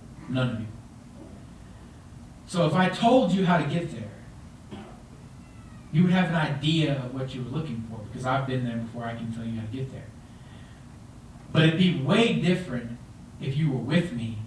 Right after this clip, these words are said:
and I was like, "Let's go to my hometown." I could take you to every house I grew up in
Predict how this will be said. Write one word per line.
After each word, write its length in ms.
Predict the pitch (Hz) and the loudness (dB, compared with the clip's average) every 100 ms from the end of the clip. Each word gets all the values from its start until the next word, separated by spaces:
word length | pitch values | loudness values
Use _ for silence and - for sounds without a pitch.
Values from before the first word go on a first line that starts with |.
| - | -8
and 100 | 120 | -6
I 120 | 117 | -4
was 100 | 117 | -4
like, 200 | 113 113 | -6 -4
"Let's 220 | 127 127 - | -2 -2 -2
go 100 | 120 | -6
to 80 | |
my 140 | 110 110 | -6 -4
hometown." 460 | 107 101 131 117 - - - - - - - - - - - - - | -6 -6 -6 -6 -8 -14 -18 -18 -18 -18 -18 -18 -18 -18 -18 -18 -10
I 120 | 147 143 | -2 -2
could 140 | 131 | 0
take 240 | 131 131 131 | -2 -2 -4
you 160 | 127 | -8
to 80 | - - - | -8 -12 -8
every 400 | 131 135 139 135 | -6 -4 -4 -4
house 280 | 143 - - | -6 -8 -10
I 100 | 113 | -12
grew 180 | 113 110 | -10 -10
up 160 | 110 107 | -8 -6
in 240 | 101 | -6